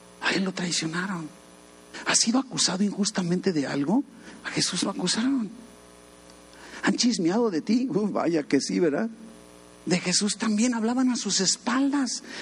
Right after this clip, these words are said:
conspiraban para matarlo, conspiraban para hacerle caer en el error. ¿Has experimentado dolor físico? Y mientras más edad tengamos, más dolor, ¿verdad?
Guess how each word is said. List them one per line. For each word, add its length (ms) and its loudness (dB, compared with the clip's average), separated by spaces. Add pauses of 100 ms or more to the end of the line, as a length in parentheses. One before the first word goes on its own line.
conspiraban 760 2
para 280 0
matarlo, 540 0 (260)
conspiraban 720 2
para 220 2
hacerle 400 2
caer 500 2
en 140 2
el 160 4
error. 440 -2 (580)
¿Has 160 2
experimentado 680 2
dolor 320 0
físico? 640 0 (1900)
Y 80 2
mientras 300 2
más 160 2
edad 180 2
tengamos, 480 0
más 460 2
dolor, 320 4
¿verdad? 240 0